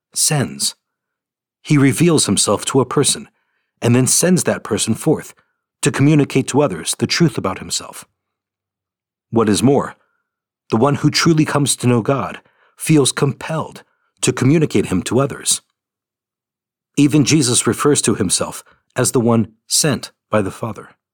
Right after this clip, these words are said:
This is because the Blessed Trinity is a relationship of love that God will not keep to himself.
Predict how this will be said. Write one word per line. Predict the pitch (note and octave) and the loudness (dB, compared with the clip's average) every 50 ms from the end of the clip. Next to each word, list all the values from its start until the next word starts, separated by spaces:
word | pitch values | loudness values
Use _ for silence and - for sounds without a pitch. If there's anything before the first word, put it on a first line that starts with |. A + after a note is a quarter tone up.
| _ _ _ _ _ _ _ _ _ _ _ _ _ _ _ _ _ _ _ _ _ _ _ _ _ | _ _ _ _ _ _ _ _ _ _ _ _ _ _ _ _ _ _ _ _ _ _ _ _ _
This | G#2 C3+ D#3 - - | 0 0 2 2 0
is | - D3 A#2 G2 | 0 0 -2 0
because | - A#2 - - A2+ G2+ F2+ - | 0 -2 -2 0 0 0 0 -2
the | - G#2 | -4 -2
Blessed | - C3+ C3+ - - B2 - | -2 0 0 0 -2 -4 -4
Trinity | - - C#3+ B2+ F2 - - - - _ _ _ _ _ _ _ | -2 0 0 0 0 -2 -6 -14 -18 _ _ _ _ _ _ _
is | C#3+ B2 - | 0 2 2
a | C#3+ | 4
relationship | B2+ C#3 B2 C3 D3 C3+ - C#3 B2+ - C#3+ C3 | 2 2 4 4 2 2 2 0 2 0 0 0
of | - A#2 G2+ | -2 -4 0
love | A#2+ C3+ C3 A2+ - - - - _ _ _ _ _ _ _ _ _ _ | 0 0 0 0 -2 -6 -14 -20 _ _ _ _ _ _ _ _ _ _
that | - C3 A2 | -2 -2 0
God | - C3+ C#3 C3 C3 | 2 0 0 0 2
will | A#2 B2 A#2+ | 2 2 2
not | B2 C3+ C3 - | 2 2 0 -2
keep | - D#3+ E3 - | -2 -2 -2 0
to | - A#2+ F2+ | 0 -2 0
himself. | F#2+ F2+ - - C3 A#2 - - - - | 0 -2 -2 -4 -4 -4 -6 -12 -16 -20